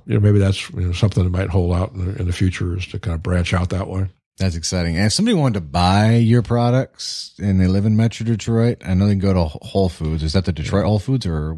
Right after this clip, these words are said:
Speaker 2: all Whole
Speaker 1: It's, it's,
Speaker 2: Foods?
Speaker 1: right now, it's only the downtown store, the Midtown store, and Whole Foods. Um, and then, uh, we're at, uh, four of the Westbourne, or th-, I'm sorry, three Westbourne stores, which is in downtown Dearborn,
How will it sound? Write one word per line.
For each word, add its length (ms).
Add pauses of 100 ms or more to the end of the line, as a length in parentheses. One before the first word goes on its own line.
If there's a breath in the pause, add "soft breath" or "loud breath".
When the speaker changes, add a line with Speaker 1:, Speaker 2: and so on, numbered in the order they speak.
(140)
Speaker 2:
all 180
Whole 100
Speaker 1:
It's, 160
it's, 180
Speaker 2:
Foods? 200
Speaker 1:
right 160
now, 180
it's 140
only 260
the 80
downtown 600
store, 200
the 60
Midtown 400
store, 200
and 100
Whole 160
Foods. 420 (580 loud breath)
Um, 640 (140)
and 200
then, 580 (100)
uh, 320 (100)
we're 260
at, 360
uh, 260 (120)
four 280
of 80
the 80
Westbourne, 720
or 100
th-, 160
I'm 120
sorry, 180
three 240
Westbourne 500
stores, 440 (400 loud breath)
which 180
is 140
in 260 (100)
downtown 440
Dearborn, 640